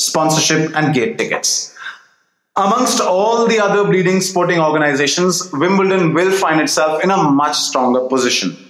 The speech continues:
To put into perspective, had they invested the two million every year in the market, uh, they would have been worth approximately ninety million before the pandemic wounded the stock markets.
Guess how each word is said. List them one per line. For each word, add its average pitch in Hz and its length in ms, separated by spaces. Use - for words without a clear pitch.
To 208 100
put 208 200
into 202 220
perspective, 196 800
had 170 240
they 208 120
invested 165 500
the 175 120
two 185 120
million 180 540
every 165 300
year 156 300
in 151 100
the 147 80
market, 139 520
uh, 147 440
they 175 100
would 180 160
have - 560
been 165 200
worth 151 240
approximately 143 680
ninety 131 360
million 131 540
before 139 280
the 139 180
pandemic 127 520
wounded 127 380
the 131 80
stock - 340
markets. - 640